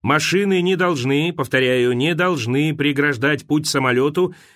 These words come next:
который через несколько минут попытается своими силами сдвинуть с места. В случае, если эта попытка не даст результатов,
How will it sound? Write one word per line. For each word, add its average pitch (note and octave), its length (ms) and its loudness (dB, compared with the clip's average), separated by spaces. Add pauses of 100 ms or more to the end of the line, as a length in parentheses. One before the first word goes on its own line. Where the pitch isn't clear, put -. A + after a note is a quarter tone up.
(140)
который F3+ 460 2
через E3+ 320 0
несколько D#3 480 -2
минут C#3+ 340 0
попытается D3 640 -2
своими C3 360 0
силами F3+ 460 0
сдвинуть C#3 540 -2
с - 60 -8
места. B2 400 -4 (840)
В - 60 -12
случае, F3+ 520 2
если F3+ 280 0
эта E3 180 0
попытка F3+ 480 0
не F#3 160 0
даст D3+ 420 -2
результатов, C#3 840 -2